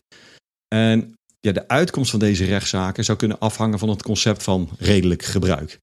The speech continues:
Er is een wet die toestaat dat auteursrechtelijk beschermd materiaal,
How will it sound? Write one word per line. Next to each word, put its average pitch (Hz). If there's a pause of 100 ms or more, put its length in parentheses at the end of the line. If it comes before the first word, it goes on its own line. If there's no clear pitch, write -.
(300)
Er 104
is 101
een 101
wet 117
die 104
toestaat 127
dat 120 (220)
auteursrechtelijk 104
beschermd 85
materiaal, 113